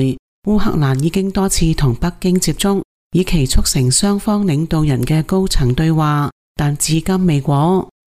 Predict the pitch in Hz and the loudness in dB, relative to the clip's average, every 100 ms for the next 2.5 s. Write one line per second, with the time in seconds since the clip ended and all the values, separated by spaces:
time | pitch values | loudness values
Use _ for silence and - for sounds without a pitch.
0 | _ - 202 202 180 160 156 165 165 165 | _ -6 -2 0 0 0 0 0 0 0
1 | 151 160 - 151 185 - 139 151 170 170 | 0 -2 0 0 0 0 0 2 2 2
2 | 131 131 131 131 | 2 2 0 0